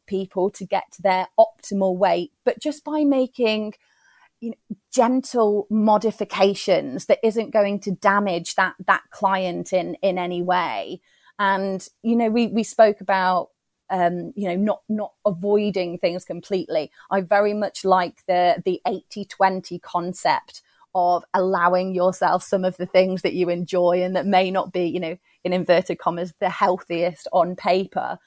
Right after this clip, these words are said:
Um, but I think it just, it, it just makes things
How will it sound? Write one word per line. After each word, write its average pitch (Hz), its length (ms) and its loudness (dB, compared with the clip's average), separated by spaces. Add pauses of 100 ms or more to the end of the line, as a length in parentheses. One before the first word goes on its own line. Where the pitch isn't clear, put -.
(280)
Um, 175 240 0
but - 120 6
I 226 100 2
think 262 280 2
it 262 120 -2
just, 226 320 -2 (840)
it, 349 180 0 (340)
it 427 220 0
just 180 300 -6
makes - 340 -4
things 185 340 0